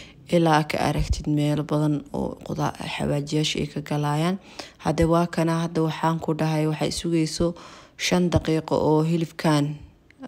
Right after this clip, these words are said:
ya, qudaarta la, xawaajiyaasha la marinayo. Adi shan daqiiqo camal, waxaa ka wadaa kor iyo hoos buu waqtiga qaadanaya, hal gacan wax ma qabanaysa asxaabteeda. Waxa dhan aan soo marinayaa,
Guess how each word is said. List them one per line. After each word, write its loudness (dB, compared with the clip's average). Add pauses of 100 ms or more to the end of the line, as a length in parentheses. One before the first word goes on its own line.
ya, 4
qudaarta 0
la, 2 (300)
xawaajiyaasha 2
la -2
marinayo. 0 (680)
Adi 2
shan 4
daqiiqo 2
camal, 2
waxaa 0
ka 0
wadaa 4
kor 0
iyo 2
hoos 2
buu 0
waqtiga -2
qaadanaya, 0
hal 0
gacan 0
wax -2
ma -2
qabanaysa -2
asxaabteeda. 0 (540)
Waxa 4
dhan 6
aan 8
soo 6
marinayaa, 2